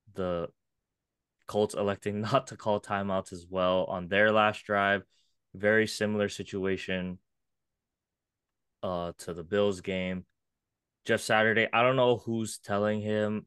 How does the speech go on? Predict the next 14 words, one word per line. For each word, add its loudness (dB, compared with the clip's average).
not 0
to -6
call 2
timeouts, -2
but, 0
you -6
know, 4
it, -2
it 0
was 0
that 2
same 0
scenario -2
where, -2